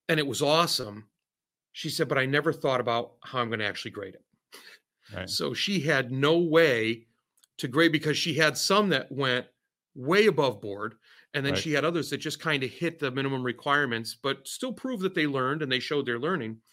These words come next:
Speaker 1: So
Speaker 2: Mm-hmm.
Speaker 1: we had to sit down and have a conversation about, um, two things. One, how was she going to complete this issue with, um, assigning a grade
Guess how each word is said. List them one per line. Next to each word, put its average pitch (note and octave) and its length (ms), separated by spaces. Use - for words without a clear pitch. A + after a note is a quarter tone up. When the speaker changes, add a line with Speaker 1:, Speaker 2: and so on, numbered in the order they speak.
Speaker 1:
So F#2 180
Speaker 2:
Mm-hmm. D3+ 80
Speaker 1:
we F3+ 120
had G3 120
to E3 80
sit F#3 180
down D#3+ 180
and C3+ 80
have C#3+ 160
a C#3 40
conversation C#3+ 640
about, A#2 360
um, A2 460
two A#3+ 160
things. A2 300
One, D3+ 260
how D3 260
was D#3 140
she - 180
going C3 340
to A#2 560
complete B2+ 500
this A#2+ 260
issue A2 460
with, G#2+ 320
um, G2 400
assigning B2+ 480
a A#2+ 40
grade G#2 480